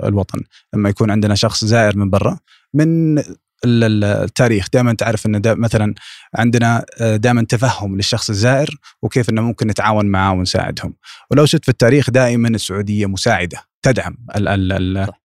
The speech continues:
Speaker 1: الدول المجاورة، آه، آه، الإخوان ال-، اللي في حالات مختلفة من تحديات العالم. فوجود هذا المفهوم عندنا وتربينا عليه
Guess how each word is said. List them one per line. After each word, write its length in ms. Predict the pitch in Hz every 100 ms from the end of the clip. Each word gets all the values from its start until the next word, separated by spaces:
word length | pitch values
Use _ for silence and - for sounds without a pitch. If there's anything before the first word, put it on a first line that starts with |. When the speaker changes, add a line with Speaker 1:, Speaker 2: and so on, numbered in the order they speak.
| _ 117
Speaker 1:
الدول 240 | 104 101
المجاورة، 520 | 98 123 135 127 117 - - _
آه، 420 | 104 98 98 104 - -
آه، 180 | 101 101
الإخوان 420 | 101 - 113 104
ال-، 200 | 98 98 92 92 92 101
اللي 200 | 95 95
في 160 | - 104
حالات 440 | 107 107 98 - - - - 110
مختلفة 400 | - 120 107 104
من 80 |
تحديات 460 | - - 98 92 -
العالم. 260 | 95 87 87 _ - - -
فوجود 960 | 120 113 - _ - 113 123 180 165
هذا 280 | 127 143 120
المفهوم 540 | 107 101 - 104 92
عندنا 280 | 113 110 104
وتربينا 520 | 113 131 113 135 156
عليه 380 | 95 110 110 107